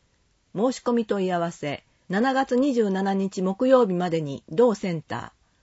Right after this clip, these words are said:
ー、電話七二零三三八六、ファックス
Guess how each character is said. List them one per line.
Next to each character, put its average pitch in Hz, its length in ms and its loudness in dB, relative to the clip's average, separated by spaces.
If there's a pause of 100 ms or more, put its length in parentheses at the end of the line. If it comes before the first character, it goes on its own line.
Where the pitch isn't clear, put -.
(160)
ー、 - 40 -12
電 196 260 0
話 185 320 -2
七 226 260 0
二 233 280 0
零 147 260 -4
三 254 280 -4
三 214 260 -4
八 165 280 -6
六、 143 420 -8 (320)
フ 269 100 0
ァ - 20 2
ッ - 40 -4
ク - 80 -16
ス - 280 -6